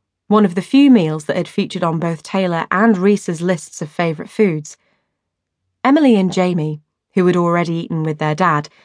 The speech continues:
sat with us at the table while we ate, sipping at mugs of warm milk.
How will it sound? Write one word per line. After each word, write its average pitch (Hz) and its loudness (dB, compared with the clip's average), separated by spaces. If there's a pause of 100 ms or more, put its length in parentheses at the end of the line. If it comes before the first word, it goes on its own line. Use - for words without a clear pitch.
(200)
sat - -2
with 220 2
us 208 2
at 220 0
the 220 -4
table 165 -6
while 156 -2
we 170 -2
ate, 180 -4
sipping 175 -6
at - -12
mugs 170 -4
of 151 -6
warm 156 -4
milk. 180 -6